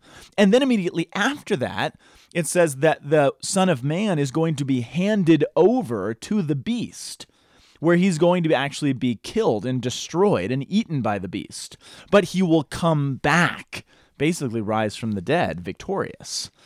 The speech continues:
And so this scene of the king, or the Son of Man, rather, being given dominion and kingship is wedged in between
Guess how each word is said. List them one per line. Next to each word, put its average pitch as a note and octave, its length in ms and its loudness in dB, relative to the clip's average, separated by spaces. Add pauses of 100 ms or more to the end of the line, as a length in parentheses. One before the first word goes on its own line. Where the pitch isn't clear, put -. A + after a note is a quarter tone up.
(260)
And D#3 120 -2
so F3+ 140 6
this C#3 160 0
scene C4 320 -2
of A#2 120 0
the C#3 60 -2
king, D#3+ 640 -4
or D3+ 80 -6
the C3+ 100 -6
Son E3+ 200 -4
of A#2+ 80 -6
Man, E3+ 240 -4
rather, G#2+ 300 0 (340)
being D#3+ 240 0
given F#3 300 2
dominion D#3+ 500 2
and A#2+ 220 -6
kingship G#3+ 480 -4
is A#2+ 120 -8
wedged D#3 480 -4
in D#3+ 120 -6
between C#3 500 -8